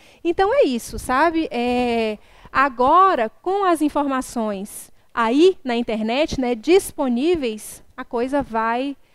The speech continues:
vai ficar mais fácil, eu diria, pra, pra atuar na administração pública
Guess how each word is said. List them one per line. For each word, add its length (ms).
vai 120
ficar 220
mais 320
fácil, 400
eu 80
diria, 460
pra, 280
pra 120
atuar 340
na 80
administração 760
pública 440